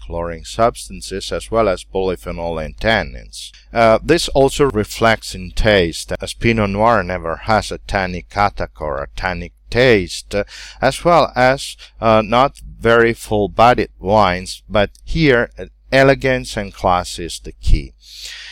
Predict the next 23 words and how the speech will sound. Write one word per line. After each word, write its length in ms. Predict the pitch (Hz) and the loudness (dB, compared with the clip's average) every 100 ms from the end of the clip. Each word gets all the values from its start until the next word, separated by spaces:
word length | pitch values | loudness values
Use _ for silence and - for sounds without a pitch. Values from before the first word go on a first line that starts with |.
| - - - | -20 -20 -14
On 180 | 95 92 | -10 -2
the 100 | 101 | 2
other 300 | 113 127 151 | 2 2 0
side, 680 | - 127 113 107 113 127 - - - | -2 0 2 4 2 -2 -12 -18 -14
there 260 | 95 110 110 | 0 4 4
is 220 | 117 - | 4 4
another 580 | 95 110 170 143 92 87 _ _ _ | 4 4 0 0 -4 -6 _ _ _
typical 640 | - - - 92 78 71 71 | 2 2 2 -4 -4 -6 -8
characteristics 1080 | - 85 95 - 82 82 82 - - - - | -8 -2 0 -2 -8 -12 -12 -16 -20 -16 -12
of 180 | 78 76 - | -12 -12 -10
Pinot 320 | 92 90 90 | -8 -6 -6
Noir, 340 | 101 104 101 | 0 2 2
which 260 | 87 90 - | 0 -8 -12
is 160 | 82 - | -14 -16
crispness. 800 | - 82 76 - 73 69 - - - - - | -12 -10 -10 -16 -18 -14 -16 -16 -20 -12 -2
Pinot 260 | 123 135 | 2 2
Noir 300 | 135 139 131 | 2 4 4
is 220 | 117 - | 2 0
a 80 | 107 | -8
quite 320 | - 113 113 | -4 0 2
acidic 480 | 92 - - 110 101 _ | 0 -6 -2 -2 -2 _
grape, 420 | 104 98 95 - | 0 2 2 0
and, 380 | 92 90 87 - | -2 0 -4 -14